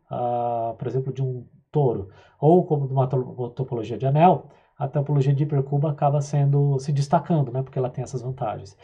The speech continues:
E tem outras vantagens interessantes, né? Ah, o roteamento numa topologia de hipercubo, ele é trivial, né? Basta você numerar esses,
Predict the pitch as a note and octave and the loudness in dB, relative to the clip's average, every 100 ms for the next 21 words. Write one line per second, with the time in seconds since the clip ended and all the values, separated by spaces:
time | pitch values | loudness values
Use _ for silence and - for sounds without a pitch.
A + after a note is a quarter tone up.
0 | _ - G#3+ A#3 G#3 F#3+ F#3 F#3 E3+ D#3 | _ -6 0 2 4 4 4 2 0 -2
1 | F3 E3+ E3 C#3 - C#3+ - - - B2 | -2 0 0 -2 0 -2 -2 -8 -2 2
2 | A#2+ C3 C#3 F3 - C#3+ E3+ F3 D3 C3+ | 2 4 4 4 4 2 2 2 0 0
3 | C#3 C3+ B2 C3 - C3 - D3 D3+ D3 | -2 -2 -2 -2 -4 -6 -4 -2 2 2
4 | C#3 D3 C3 C3+ A2+ G2 C3+ C#3+ - - | 2 0 0 2 2 0 -4 -4 -4 0
5 | D3+ E3+ D3 D3+ C#3 C3 C3 C3+ - - | 2 0 -4 -2 0 2 0 0 -6 -14